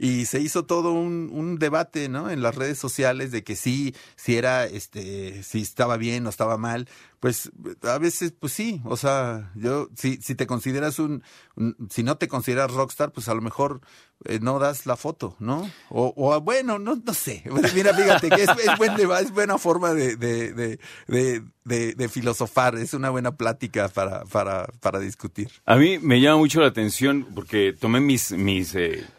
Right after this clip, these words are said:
Speaker 2: mis anotaciones. Cuando
Speaker 1: Ajá.
Speaker 2: leo libros y va a venir el autor, cuando veo películas y viene el director, el, la actriz, el actor,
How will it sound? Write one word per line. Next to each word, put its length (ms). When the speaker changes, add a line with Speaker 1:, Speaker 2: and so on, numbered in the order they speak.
Speaker 2:
mis 180
anotaciones. 800
Cuando 280
Speaker 1:
Ajá. 100
Speaker 2:
leo 180
libros 600
y 240
va 140
a 40
venir 260
el 120
autor, 400
cuando 240
veo 180
películas 640
y 40
viene 180
el 60
director, 460
el, 200
la 60
actriz, 480
el 100
actor, 380